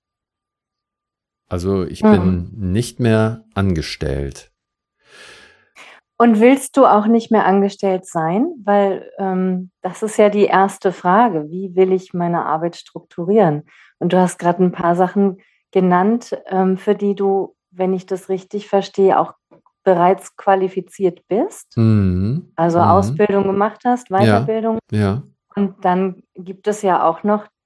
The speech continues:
Speaker 2: die Richtung, also nochmal alles ganz neu zu denken und zu gucken, in welche Richtung würde ich denn gerne wollen, wenn alles offen wäre.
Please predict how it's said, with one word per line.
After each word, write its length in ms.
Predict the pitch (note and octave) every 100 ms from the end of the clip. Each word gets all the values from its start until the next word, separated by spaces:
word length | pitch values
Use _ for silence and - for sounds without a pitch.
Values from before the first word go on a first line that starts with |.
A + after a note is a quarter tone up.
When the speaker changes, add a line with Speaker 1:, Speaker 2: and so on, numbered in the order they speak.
| -
Speaker 2:
die 320 | G#3+ G#3+ G#3+
Richtung, 680 | G3 G3+ G3+ G3+ G3+ G3+ G3+ _ _ _ _ _ _ _ _ -
also 240 | F3 F3
nochmal 340 | F3 F3+ F3
alles 380 | E3+ E3 F3+ F3
ganz 300 | - E3 E3
neu 260 | F3 F3 F3
zu 180 | - F3
denken 300 | F3+ E3+ D#3+
und 120 | E3
zu 140 | -
gucken, 600 | E3+ G3 G3 F3 E3+ D#3 -
in 400 | - E3 E3 D#3+
welche 340 | D#3+ E3 E3 E3
Richtung 560 | E3 - E3 D#3 D#3 - E3+ E3 E3 D#3+ _ _ D#3+ _ -
würde 300 | E3+ F#3 F3+
ich 180 | E3
denn 300 | - D#3+ D#3+ D3
gerne 460 | - D#3 D3+ D3 C3+
wollen, 460 | C#3 F#3 C4+ F#3+
wenn 240 | D3 C#3+ -
alles 380 | C#3+ D#3 D3+ -
offen 380 | G#3 - A#3 C#3
wäre. 440 | C3+ A#2+ - D3+